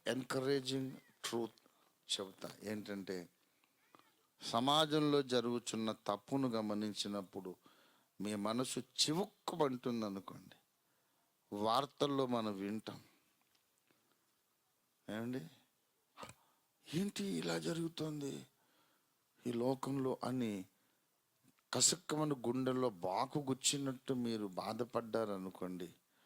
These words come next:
మీరు గ్యారంటీగా దేవుని రాజ్యానికి వెళుతున్నారని అదొక తిరుగులేని సూచన. కనీసము లోతు అనుభవంలో మీరున్నారు. అబ్రహాము కాకపోవచ్చు,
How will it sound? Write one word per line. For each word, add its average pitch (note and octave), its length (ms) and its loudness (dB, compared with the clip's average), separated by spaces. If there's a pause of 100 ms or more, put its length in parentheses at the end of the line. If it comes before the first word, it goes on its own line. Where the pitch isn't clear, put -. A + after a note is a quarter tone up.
(680)
మీరు G2+ 280 -2
గ్యారంటీగా A2+ 880 0
దేవుని A2 580 -2
రాజ్యానికి G#2+ 760 -2
వెళుతున్నారని G2+ 1080 -2 (460)
అదొక G#2+ 280 -2
తిరుగులేని D3+ 840 2
సూచన. G2+ 680 -2 (2000)
కనీసము F3+ 880 4
లోతు F3+ 400 6
అనుభవంలో D3+ 720 6
మీరున్నారు. B2+ 480 2
అబ్రహాము A#3+ 760 10
కాకపోవచ్చు, B3+ 920 6